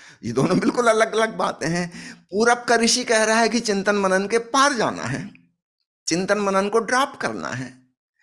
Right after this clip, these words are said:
और पश्चिम चिंतन मनन पे फोकस कर रहा है। इसलिए पश्चिम के जो फिलॉसफर हैं, वे दार्शनिक नहीं हैं,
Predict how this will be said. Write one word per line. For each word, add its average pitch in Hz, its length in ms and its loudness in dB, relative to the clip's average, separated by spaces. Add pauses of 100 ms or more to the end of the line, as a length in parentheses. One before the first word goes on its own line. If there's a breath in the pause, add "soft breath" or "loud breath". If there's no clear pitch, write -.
(520 soft breath)
और - 160 -6
पश्चिम 220 380 0
चिंतन 131 320 -2
मनन 143 340 0 (840)
पे 151 60 -2
फोकस 175 380 0
कर 170 180 -4
रहा 160 280 -2
है। 165 400 -6 (400 loud breath)
इसलिए 143 220 -4
पश्चिम 170 380 -2
के 190 120 0
जो 196 100 2
फिलॉसफर 196 640 0
हैं, 233 380 -4
वे 143 80 0
दार्शनिक 123 540 0
नहीं 294 280 0
हैं, - 360 -10